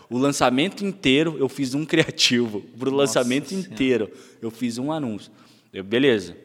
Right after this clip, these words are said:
Speaker 1: O que que eu preciso melhorar? O que que eu preciso aprender? Daí eu vi que eu tinha que aprender mais sobre tráfego, porque na época eu não tinha como pagar alguém. Eu comecei a descobrir várias coisas que eu teria que aprender.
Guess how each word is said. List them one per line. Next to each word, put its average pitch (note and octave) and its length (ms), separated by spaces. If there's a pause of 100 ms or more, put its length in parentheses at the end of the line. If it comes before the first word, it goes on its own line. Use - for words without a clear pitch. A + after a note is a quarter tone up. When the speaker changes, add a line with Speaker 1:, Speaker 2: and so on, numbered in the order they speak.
Speaker 1:
O - 20
que A#2 120
que A2+ 80
eu C3+ 60
preciso C3 380
melhorar? B2 460
O F2 40
que - 120
que - 80
eu A2 60
preciso A#2 400
aprender? G#2+ 760 (360)
Daí F#2 260
eu G2+ 80
vi G2 160
que F#2+ 100
eu G2+ 40
tinha - 140
que F#2 80
aprender F#2 380
mais F2 300
sobre F2+ 260
tráfego, G#2 580
porque - 220
na F#2 80
época F2+ 240
eu F#2+ 60
não F2+ 60
tinha F2 140
como F2+ 160
pagar E2+ 280
alguém. G2+ 520 (380)
Eu G#2 300
comecei A#2+ 300
a - 20
descobrir C#3 260
várias E3 480
coisas D#3 240
que - 80
eu D#3 40
teria C#3+ 220
que D3 100
aprender. C#3 640